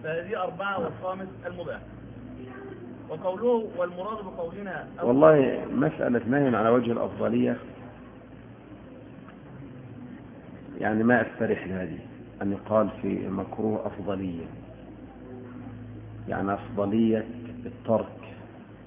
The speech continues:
Speaker 2: في المستحب أفضلية الفعل، ماشي، لكن في أفضلية الترك لا. لماذا؟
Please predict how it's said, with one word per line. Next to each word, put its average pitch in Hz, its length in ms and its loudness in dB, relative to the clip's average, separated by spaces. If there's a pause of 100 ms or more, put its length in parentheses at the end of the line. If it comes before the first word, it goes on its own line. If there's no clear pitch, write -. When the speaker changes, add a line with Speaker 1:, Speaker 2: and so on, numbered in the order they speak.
(1200)
Speaker 2:
في 110 60 0
المستحب 117 640 6
أفضلية 113 400 6
الفعل، 98 460 2 (1200)
ماشي، 156 340 4 (1040)
لكن 101 240 -2
في 110 180 4
أفضلية 120 340 4 (220)
الترك 143 260 8 (1200)
لا. 95 160 2 (1160)
لماذا؟ 98 480 0